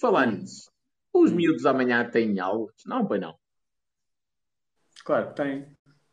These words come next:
Speaker 1: Nos sítios onde há eleições, tipo, aqui é na
Speaker 2: Sim.
Speaker 1: escola secundária.
Speaker 2: Sim.
Speaker 1: Eu acho que não. Aqui acho que não.
Speaker 2: Tem?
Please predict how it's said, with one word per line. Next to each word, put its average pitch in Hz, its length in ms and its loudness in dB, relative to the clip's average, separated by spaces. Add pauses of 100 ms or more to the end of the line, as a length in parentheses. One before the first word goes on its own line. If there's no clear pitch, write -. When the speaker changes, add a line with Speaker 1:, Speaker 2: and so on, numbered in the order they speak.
(380)
Speaker 1:
Nos 135 320 -2
sítios 151 300 0
onde 143 200 0
há 127 120 2
eleições, 120 720 0 (440)
tipo, 113 200 -4
aqui 131 260 0
é 143 80 4
na 147 100 -4
Speaker 2:
Sim. 110 80 -6
Speaker 1:
escola 143 180 0
secundária. 143 520 -4 (840)
Speaker 2:
Sim. 104 340 -8 (1300)
Speaker 1:
Eu 196 100 -4
acho 208 180 -8
que - 60 -8
não. 131 280 -6 (200)
Aqui 131 220 0
acho 127 180 -2
que 117 60 -12
não. 113 100 -6
Speaker 2:
Tem? 143 200 -6